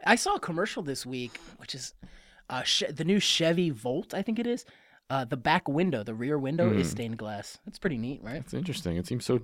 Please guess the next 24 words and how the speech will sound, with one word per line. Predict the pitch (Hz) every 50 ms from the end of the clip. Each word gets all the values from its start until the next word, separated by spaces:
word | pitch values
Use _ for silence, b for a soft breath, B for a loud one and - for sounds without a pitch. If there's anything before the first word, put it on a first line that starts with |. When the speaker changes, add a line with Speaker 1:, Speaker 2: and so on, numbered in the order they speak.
| 117 - -
Speaker 2:
so | - - 127
decorative | 127 - - 127 - - - - - - - - - - -
and, | - 104
Speaker 1:
So, | 98 - -
Speaker 2:
and | 170 117 117
Speaker 1:
like | 113 -
Speaker 2:
kind | - 156 185
of | 180 147 127
obstructive | 110 113 - - - 135 180 - - 87 82 87 -
to | 101 95 92
try | 92 - - 98 98
to | 92 90 95 117 117 107 -
see | - - 113
what's | 104 104 -
going | - 98 101 98
on | 98 101 101 101
Speaker 1:
Yeah, | 180 185 170
and | 156 156
it |
Speaker 2:
in | 143
Speaker 1:
doesn't | 175 170 107 104
Speaker 2:
traffic. | - - 107 117 180 175
Speaker 1:
feel | 165 160 147
like, | 143 139 135 135 131 - - -